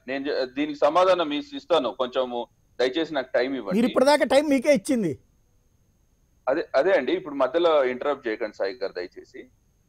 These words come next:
Speaker 1: ఇప్పుడు ఏంటంటే, ఇప్పుడు మీరు అనేది ఏంటంటే, ఆ, ఇద్దరు సంతకాలు పెట్టినారు, ఏం పెట్టినారు?
Speaker 2: Hmm.
Speaker 1: సాంబశివరావు గారు ఫస్టే చెప్పినారు, government to government చెల్లుతుంది కానీ ఓ party to party చెల్లదని చెప్పేసి.
Speaker 2: అవును.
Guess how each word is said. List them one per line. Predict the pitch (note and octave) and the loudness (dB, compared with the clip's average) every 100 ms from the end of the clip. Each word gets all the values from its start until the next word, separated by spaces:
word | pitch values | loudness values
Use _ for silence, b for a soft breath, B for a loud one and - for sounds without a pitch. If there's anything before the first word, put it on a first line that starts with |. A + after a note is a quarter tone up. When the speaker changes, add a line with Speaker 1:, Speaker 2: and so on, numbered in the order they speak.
| _ _ - | _ _ -18
Speaker 1:
ఇప్పుడు | B2+ D#3 E3+ E3 | -8 -2 0 2
ఏంటంటే, | D#3+ F#3+ F#3+ F3 G#3+ | 0 2 0 2 0
ఇప్పుడు | E3 - D#3 | -4 -10 -4
మీరు | D#3 | 2
అనేది | C#3+ E3+ F#3+ | 2 4 2
ఏంటంటే, | F3 D3 B2+ A2+ A2 G#3 D4 _ _ _ _ _ _ _ - | 2 0 -2 -2 -4 -4 -8 _ _ _ _ _ _ _ 2
ఆ, | D3+ | 4
ఇద్దరు | D#3 D3 F#3+ | 4 4 2
సంతకాలు | F#3+ E3 F#3+ F#3+ | 4 4 6 6
పెట్టినారు, | F3+ F3 F3+ G3+ | 4 2 0 -2
ఏం | A3+ D#3+ | 0 0
పెట్టినారు? | D#3+ D3 A#2 G#2+ | 0 -4 -6 -2
Speaker 2:
Hmm. | G#3+ D#3+ | 0 0
Speaker 1:
సాంబశివరావు | - D3 F3+ F#3+ G3+ F#3 F3+ | 2 2 4 2 4 6 6
గారు | F3+ F3+ | 4 4
ఫస్టే | D#3+ - F3+ | 2 2 0
చెప్పినారు, | D#3+ D3+ C3 B2 B2 | 0 -2 -2 -2 4
government | C3 E3 F3+ F#3 F#3 - - | 4 4 2 0 0 -4 -4
to | F3 D#3 | -2 4
government | D3+ D#3 D#3+ D#3 D#3 - E3+ - _ _ _ _ _ - | 4 2 0 -2 -4 -4 -6 -6 _ _ _ _ _ 0
చెల్లుతుంది | D3+ E3 E3 D3 | 0 2 0 2
కానీ | C#3+ E3+ | 2 2
ఓ | F3+ - | 2 4
party | C#3 - E3+ | 4 2 -2
to | E3 D#3 D3+ | -4 0 2
party | C#3 D#3+ | 2 -2
చెల్లదని | - C3+ B2+ A#2 | -6 -4 -4 -6
చెప్పేసి. | G#2 - G3 | -10 -8 -6
Speaker 2:
అవును. | F3 | -6